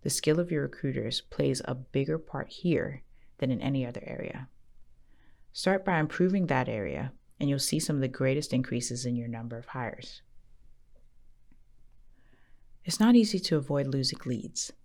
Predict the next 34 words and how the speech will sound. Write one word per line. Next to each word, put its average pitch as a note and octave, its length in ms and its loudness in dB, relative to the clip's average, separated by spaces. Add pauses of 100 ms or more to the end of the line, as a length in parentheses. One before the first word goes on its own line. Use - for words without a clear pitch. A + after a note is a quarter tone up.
(320)
especially G#3+ 480 4
when F3+ 180 6
the D3 100 2
reason D#3 320 2
why D#3 140 0
you D3 100 0
lost C3+ 340 -2
them C3+ 140 -2
is B2+ 120 -6
unclear. - 520 -6 (680)
You E3+ 100 4
have F3+ 180 4
no F3 200 6
control F#3 440 6
over C#3+ 200 -2
a B2+ 40 -4
driver's C3 380 -4
choice, - 580 -6 (560)
but D3+ 120 2
what F3 220 2
you G3 60 0
do E3+ 220 0
have D#3+ 220 -2
control B2 500 0
over B2+ 320 -6 (240)
is C3 160 0
your C#3 200 4
side C3+ 280 0
of B2+ 100 -2
the C3+ 80 -6
conversation, - 760 -6 (520)
the D3 80 0
recruiting C#3 400 -2
process. - 600 -10